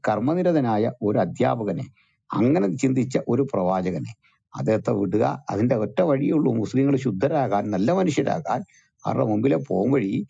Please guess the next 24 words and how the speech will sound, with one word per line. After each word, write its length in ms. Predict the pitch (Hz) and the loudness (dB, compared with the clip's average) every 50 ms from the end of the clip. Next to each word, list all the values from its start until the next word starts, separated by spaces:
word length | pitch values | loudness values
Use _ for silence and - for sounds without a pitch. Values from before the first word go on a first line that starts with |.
| _ _ _ _ _ - | _ _ _ _ _ 0
ഇത് 200 | - 131 131 - | 0 0 2 2
തള്ളിപ്പറയുക 720 | 107 95 101 131 147 - 185 160 151 135 123 135 131 131 - 131 | 0 0 0 0 0 0 0 0 2 0 0 0 -2 -2 -4 -4
എന്നത് 200 | 123 135 127 135 | -2 0 0 2
മാത്രമേ 560 | 120 113 113 117 - _ - - - - - | 2 0 0 -2 -4 _ -4 -2 0 0 0
ഉള്ളൂ, 220 | - - - - | 0 0 -2 0
വേറെ 160 | 104 117 135 | 0 0 2
ഉപാധിയില്ല. 680 | 151 151 143 151 185 190 196 190 165 120 92 85 82 - _ - | 2 0 2 2 2 0 2 0 -2 -2 -2 -4 -8 -6 _ -4
എക്സ്പ്ലെയിൻ 460 | 123 123 - _ - 170 180 180 175 | -4 -4 -4 _ 0 0 0 2 2
ചെയ്തൊന്നും 500 | 165 160 156 160 156 165 170 185 196 180 | 2 2 4 4 2 2 2 2 2 2
അത് 200 | 165 175 185 190 - - - _ _ - | 2 0 -2 -2 -4 -16 -20 _ _ 0
നിങ്ങൾക്ക് 240 | 135 147 151 143 143 | 2 2 2 2 -2
സ്ഥാപിക്കാൻ 540 | 131 - 110 120 139 165 202 175 190 185 | -2 -2 -2 -2 0 -2 -2 -2 0 -2
സാധിക്കാത്ത 640 | 151 - - 120 117 120 135 123 - 147 139 135 - | 0 0 -2 -2 -2 -4 -6 -2 0 -2 -2 0 -2
വിധത്തിൽ 720 | 104 95 95 95 - 101 - - 95 110 156 - - _ _ _ _ _ 92 | -2 -2 -2 -2 -2 -4 -2 0 2 2 2 0 -2 _ _ _ _ _ -2
കാര്യങ്ങൾ 380 | 92 101 117 123 123 104 101 | -2 0 0 0 2 2 0
എത്തി 200 | 95 92 - 170 | 0 0 -2 0
നിൽക്കുകയാണ്. 500 | 196 190 156 - - - - 151 - - - _ _ - | 2 2 0 0 -2 -6 -8 -8 -8 -16 -20 _ _ -2
ഞങ്ങൾ 200 | 127 143 175 175 | 0 2 4 4
ഇന്ന് 220 | 156 156 165 160 | 4 4 2 2
വൈകിയ 500 | 151 156 165 156 139 127 127 123 131 139 | 2 2 2 2 2 2 2 2 0 2
വേളയിൽ 440 | 117 113 110 104 98 101 110 - 139 _ _ _ _ _ _ _ _ | 2 2 2 2 2 0 -2 -4 -4 _ _ _ _ _ _ _ _
ഈ 60 | 156 170 | -2 -2
ചർച്ച 380 | 139 - 135 123 131 - - | 0 0 -2 -4 -2 -2 -2
അവസാനിപ്പിക്കുമ്പോൾ 800 | 139 - - 110 107 113 104 101 101 90 - 95 - - 131 - | -2 0 0 -2 -2 -2 -2 -2 -4 -4 -2 -6 -4 -4 -6 -10